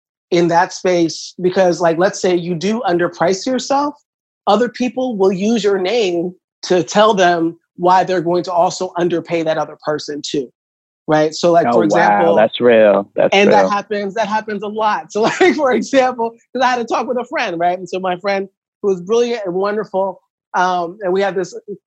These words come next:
Speaker 1: conversation because she has this, uh, major book, and it's, uh, lots of different places, and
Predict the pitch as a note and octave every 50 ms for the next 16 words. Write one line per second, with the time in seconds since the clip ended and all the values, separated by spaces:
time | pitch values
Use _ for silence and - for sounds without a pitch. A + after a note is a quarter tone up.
0 | _ _ - G#3 G3+ G3+ G3 F#3 A#3 F#4+ G#4+ - E4 C#4+ A#3+ A3+ - - F#3+ G3
1 | F#3 E3+ - - A#3+ A3+ A3 A3 G3 G3 G3 G3+ F#3+ F#3+ E3+ - F#3+ F3+ E3 -
2 | - E3+ F3 E3+ E3 F3 G3+ A3 G3+ G#3+ G3 E3 E3+ E3+ E3+ F3 F3 - - F3+
3 | F3 E3 E3 D#3 - - - F3+ D#3+ D#3 D#3+ F#3 G3 F#3+ - F#3 F#3 E3+ F3 F3
4 | D#3+ E3+ E3 D#3+ D3+ D3+ D#3 D3+ D3+ D3+ D3 - _ _ _ _ _ _ _ -
5 | F3+ E3+ E3+ E3+ E3 D#3+